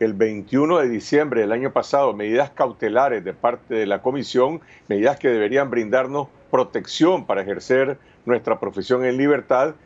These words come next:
estas medidas no solamente no se han acatado por el gobierno, sino que más bien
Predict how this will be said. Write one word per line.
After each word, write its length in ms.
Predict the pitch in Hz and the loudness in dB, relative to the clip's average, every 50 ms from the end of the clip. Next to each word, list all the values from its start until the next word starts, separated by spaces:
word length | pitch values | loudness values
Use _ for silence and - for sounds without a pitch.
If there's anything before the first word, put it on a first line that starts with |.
| _ _ _ | _ _ _
estas 260 | - - - 160 151 | -4 0 0 0 0
medidas 460 | 143 143 127 131 135 139 143 156 170 - - | 2 2 0 2 2 2 2 2 0 -2 -6
no 120 | 120 135 | -6 -4
solamente 460 | 139 143 175 170 170 175 165 147 180 165 | -2 0 0 0 0 -2 -4 -4 -4 -2
no 160 | 160 165 165 | 0 -2 -2
se 160 | - - 175 | 0 0 0
han 360 | 170 170 170 165 156 131 - - | 0 0 -2 -4 -6 -8 -6 -4
acatado 640 | - 123 - - 110 101 - 160 180 185 156 120 101 | -2 -2 -2 -2 -4 -2 0 0 2 2 2 0 -2
por 160 | 82 113 104 | -4 -6 -6
el 120 | 104 101 95 | -4 -4 -4
gobierno, 480 | 98 98 101 120 123 110 98 90 90 | -4 -4 -2 0 0 -2 -2 -6 -8
sino 260 | 90 - 117 110 120 120 | -6 -4 -4 -4 -2 -2
que 80 | - | -2
más 180 | 131 147 147 123 | 0 0 -2 0
bien 280 | 120 131 139 156 156 | -2 -2 -2 -4 -6